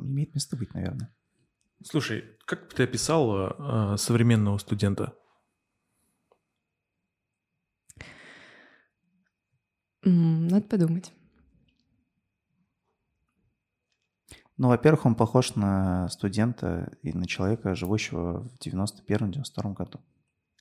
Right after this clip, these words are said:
Speaker 1: Заметил? Я думаю, может быть, Илья не совсем нас поймёт, а вот если ты обратишь внимание, как сейчас одевается
Speaker 3: Да.
Speaker 1: первый, второй курс,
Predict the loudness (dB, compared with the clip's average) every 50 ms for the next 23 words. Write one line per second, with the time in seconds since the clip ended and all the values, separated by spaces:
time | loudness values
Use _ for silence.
0 | _ _ _ _ _ _ _ _ _ -16 -16 -12 -8 -4 -4 -4 -4 -6 -8 -12
1 | -12 -14 _ _ _ _ _ _ _ _ _ -4 -2 -2 0 0 0 0 0 -2
2 | -6 -8 -12 -14 -16 -14 -10 -8 -8 -8 -8 -8 -6 -4 -2 -2 -2 -2 -2 -2
3 | -2 0 0 -2 -2 -4 -4 -4 -4 -4 -4 -4 -4 -4 -4 -6 -8 -14 -20 _
4 | -8 -8 -8 -8 -8 -6 -4 -4 -4 -4 -6 -8 -8 -4 -4 -2 -2 -2 -4 -4
5 | -6 -6 -6 -8 -8 -8 -10 -10 -8 -6 -6 -6 -8 -10 -12 _ _ _ _ _
6 | _ _ _ _ _ _ _ _ _ _ _ _ -10 -6 -4 0 2 2 2 0
7 | -2 -6 -10 -10 -12 -14 -16 _ _ _ _ -20 -20 -20 -20 -20 _ _ _ _
8 | _ _ _ _ -6 -4 -4 -4 -4 -8 -10 -10 -10 -10 -10 -12 -14 -14